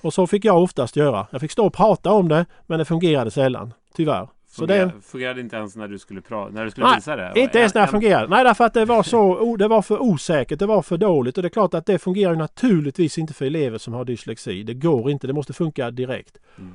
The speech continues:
Speaker 1: Och det kan man säga att idag är det så sj-, programmen fanns redan då. Skillnaden är att de är mycket bättre idag. Och en annan väsentlig skillnad också. De är mycket mer tillgängliga, för man kan till och med ha dem i sin lilla el-, telefon.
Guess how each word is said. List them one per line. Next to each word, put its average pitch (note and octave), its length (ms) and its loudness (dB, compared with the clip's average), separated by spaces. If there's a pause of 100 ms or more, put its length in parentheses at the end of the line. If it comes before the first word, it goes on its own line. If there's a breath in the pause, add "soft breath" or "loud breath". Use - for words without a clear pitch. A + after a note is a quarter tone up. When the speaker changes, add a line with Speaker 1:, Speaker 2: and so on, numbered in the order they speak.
Speaker 1:
Och - 180 -6
det G3+ 100 4
kan F#3 120 0
man F3 120 2
säga F#3+ 180 2
att D3+ 140 -2
idag F#3 360 4
är D#3+ 60 2
det D3 220 2
så F3 180 -2
sj-, - 140 -16 (580)
programmen B3+ 540 2
fanns F#3+ 320 0
redan D3 220 0
då. B2 260 0
Skillnaden D3 400 -2
är C3 100 -2
att - 60 -10
de C3+ 140 -6
är C#3 80 -4 (280)
mycket A3+ 400 2
bättre C3+ 300 -2
idag. C3 240 -2
Och E3+ 120 2
en F3 120 -2
annan E3 300 0
väsentlig C3 500 -4
skillnad B2+ 260 -6
också. A2+ 300 -8 (640 soft breath)
De D3+ 240 -2 (120)
är C#3+ 260 -2
mycket D3 640 0
mer C3+ 200 -2
tillgängliga, G#2+ 680 -6
för - 120 -10
man C#3+ 160 -4
kan C3+ 120 -8
till D3 300 -2
och C#3+ 60 -4
med C#3 100 -4
ha C#3 200 -2
dem A#2 120 -8
i A2 60 -10
sin A#2 180 -10
lilla A#2 240 -8
el-, A#2 200 -8
telefon. A#2 540 -8